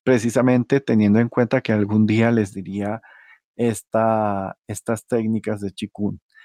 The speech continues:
para que ustedes ya tengan como un entendimiento de cuáles son las funciones y, y, y cuáles son las,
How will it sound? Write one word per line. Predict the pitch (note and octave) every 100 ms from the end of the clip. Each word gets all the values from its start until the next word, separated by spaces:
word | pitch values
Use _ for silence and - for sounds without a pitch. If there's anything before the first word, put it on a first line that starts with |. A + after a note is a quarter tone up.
| - _ _
para | - A#2+ A2
que | -
ustedes | - A2+ G#2+
ya | A#2
tengan | - A#2+ A#2 B2+
como | - A#2
un | A2
entendimiento | A#2+ - B2 A2 G2+ G#2 G2+ B2+
de | A2+
cuáles | - A2 A2+
son | - B2+
las | B2+ B2
funciones | A#2 G#2 A2+ A2 A#2+ A#2+
y, | A2
y, | - - A2+ -
y | A2
cuáles | - A2 A2 -
son | A#2+ A#2+
las, | A#2 A#2 A2 -